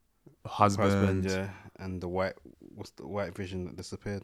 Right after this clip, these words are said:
Speaker 1: The white vision that just disappeared, which I was hoping would make an appearance.
Speaker 2: Appearance, but that's probably gonna be later on. But yeah, what I did,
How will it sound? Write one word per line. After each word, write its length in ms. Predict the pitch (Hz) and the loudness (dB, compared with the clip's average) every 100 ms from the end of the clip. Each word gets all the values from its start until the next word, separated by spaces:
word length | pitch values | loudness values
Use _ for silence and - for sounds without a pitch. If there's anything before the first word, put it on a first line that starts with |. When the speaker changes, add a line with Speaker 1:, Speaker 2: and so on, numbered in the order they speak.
| - | -4
Speaker 1:
The 80 | 110 | 2
white 220 | 104 107 | 8 8
vision 220 | 104 104 95 | 6 2 0
that 120 | 92 | -2
just 200 | 95 - | -6 -6
disappeared, 480 | 92 95 107 98 101 | -6 -6 -2 -2 0
which 280 | 101 - - | -2 -2 0
I 80 | 127 | 0
was 140 | 143 | 2
hoping 460 | - 156 156 127 107 | 2 4 4 4 4
would 120 | 95 | 2
make 300 | 98 95 - | 0 -2 -2
an 140 | 98 | -2
appearance. 320 | 95 92 92 98 | -2 0 2 4
Speaker 2:
Appearance, 400 | 95 92 - - | 2 0 -4 -4
but 120 | 104 | -4
that's 140 | 104 | -2
probably 160 | - 98 | -2 -2
gonna 100 | 95 | -2
be 100 | 95 | -4
later 220 | 90 92 | -4 -2
on. 160 | 87 90 - - - | -2 -6 -8 -20 2
But 80 | 147 | 8
yeah, 100 | 151 | 10
what 160 | 147 156 | 12 10
I 60 | |
did, 320 | 139 165 127 | 10 10 8